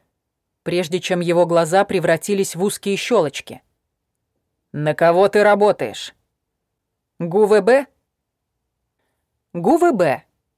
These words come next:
Главное управление внутренней безопасности. Контрразведка Французской Республики — одна из специальных служб Франции». «Г В Б? Я не знаю, что это».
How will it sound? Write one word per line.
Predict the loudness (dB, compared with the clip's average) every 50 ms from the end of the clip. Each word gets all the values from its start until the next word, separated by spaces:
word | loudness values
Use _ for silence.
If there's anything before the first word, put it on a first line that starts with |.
| _ _ -12
Главное | -6 -2 0 2 2 2 2 2 2 2
управление | 0 2 2 0 0 2 0 0 2 2 0 0
внутренней | -2 -2 -2 -2 -2 -2 -2 -2 0 -2 -2
безопасности. | -2 -2 0 0 0 2 0 -4 -4 -4 -8 -10 -10 -10 -12 -14 -14 -14 _ _ _ _ _ _ _ _ _ _ _ _ _
Контрразведка | -4 -2 -2 0 0 0 0 0 0 0 -2 0 -2 -2 -2 -2 -4 -4
Французской | 0 0 -2 0 0 -4 -4 -4 -4 -6 -6
Республики — | -6 -6 -6 -4 -4 -2 -2 -2 -2 -2 -2 -4 -4 -6 _ _ _ _ _ _ _ _ -2
одна | -2 -2 0 0 0 0 0
из | -2 -4 -6
специальных | -8 -8 -8 -6 -2 0 0 2 2 0 0 -4
служб | -6 -6 -6 -6 -6 -6 -10 -16
Франции». | -8 -4 -2 0 0 -2 -4 -8 -12 -12 -12 -14 -18 _ _ _ _ _ _ _ _ _ _ _ _ _ _ _ _ _ _ _ _ _ _ _ _ _ _ _ _ _ _ _ _ _ _ _ _ _ _ _ _ _ _ _ _ _ -6
«Г | -6 -4 0 2 2 2
В | 4 2 2
Б? | 2 2 2 0 0 -2 -6 _ _ _ _ _ _ _ _ _ _ _ _ _ -10
Я | -6 -2 -2 0
не | 0 0 0
знаю, | 0 2 2 2 2 0
что | -2 -2 0 2 2
это». | 2 2 0 -4 -8 -8